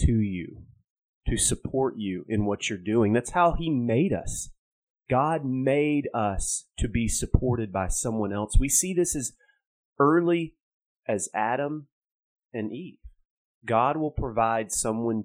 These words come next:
to you to compensate for any shortcoming that you feel you may have,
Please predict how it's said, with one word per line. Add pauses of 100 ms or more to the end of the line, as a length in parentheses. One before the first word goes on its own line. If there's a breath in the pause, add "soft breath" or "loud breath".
to
you (540)
to
compensate (120)
for
any
shortcoming
that
you
feel
you
may
have,